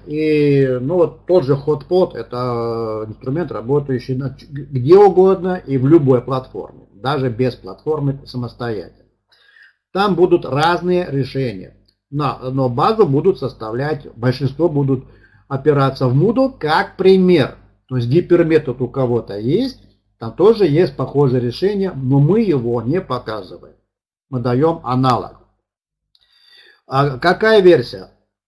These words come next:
Это не имеет особо принципиального значения, хотя если смотреть внимательно, некоторые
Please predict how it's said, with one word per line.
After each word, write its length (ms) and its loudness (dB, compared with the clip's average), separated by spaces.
Это 220 -8
не 200 0
имеет 280 2
особо 360 -4
принципиального 760 -4
значения, 580 -2
хотя 300 -2
если 500 0
смотреть 460 -4
внимательно, 560 -2
некоторые 800 -2